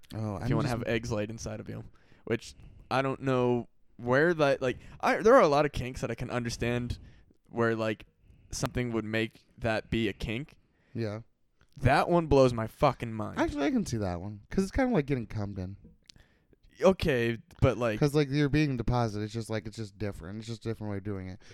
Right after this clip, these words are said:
Speaker 1: And, like, it's, like, essentially a mix between, like, <laughs> coming in someone and an anal beads. Like,
Speaker 2: Yeah, I
Speaker 1: let's
Speaker 2: can,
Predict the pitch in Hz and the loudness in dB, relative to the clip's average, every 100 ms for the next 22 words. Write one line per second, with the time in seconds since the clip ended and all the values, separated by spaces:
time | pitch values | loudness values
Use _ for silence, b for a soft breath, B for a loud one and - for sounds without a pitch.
0 | B B 117 113 110 - 120 113 - 131 | B B -2 -2 -2 -2 -4 -4 -4 -4
1 | 113 110 104 104 107 - 107 - 101 101 | -4 -6 -6 -6 -8 -6 -6 -4 -6 -6
2 | 90 92 - _ _ - 131 123 143 123 | -6 -8 -12 _ _ -6 -4 -2 -2 -4
3 | - - 107 107 113 107 101 101 101 101 | -4 -4 -2 -2 -2 -2 -4 -6 -6 -4
4 | 98 85 85 101 - - b b b 107 | -6 -8 -8 -8 -10 -18 b b b -2
5 | 110 b b b - 196 202 | -2 b b b 0 4 6